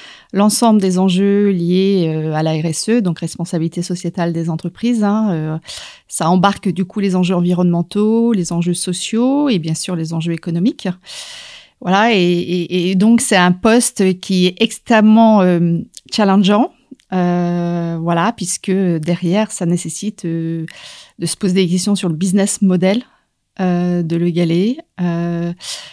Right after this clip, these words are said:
le business model qui potentiellement aura le moins, euh, d'impact, ce qu'on appelle les externalités, euh, négatives,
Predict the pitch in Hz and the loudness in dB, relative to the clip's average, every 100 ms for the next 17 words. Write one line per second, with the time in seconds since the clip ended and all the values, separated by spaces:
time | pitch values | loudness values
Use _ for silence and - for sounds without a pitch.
0 | _ 180 170 175 185 175 190 165 202 214 | _ -4 -2 0 0 -2 -2 0 0 -2
1 | - 190 180 185 180 180 190 175 170 196 | -6 -10 -4 -4 -2 -2 0 0 2 2
2 | 214 - 180 170 190 185 170 170 180 196 | 0 0 -2 -2 0 0 2 2 2 2
3 | 202 202 202 190 170 170 160 175 202 220 | 2 0 0 0 0 -2 -2 -2 -2 -6
4 | - - 180 _ - 165 165 165 156 165 | -8 -20 -20 _ -12 -6 -4 -2 -2 -4
5 | - 175 175 156 147 - 196 254 - - | -6 -2 0 -2 -6 -4 -4 -4 -14 -18
6 | - - - 175 170 170 165 165 160 156 | -18 -20 -8 -4 0 0 0 -2 -2 -4
7 | 151 180 170 180 - 220 233 226 | -2 -2 0 -2 -2 -2 0 0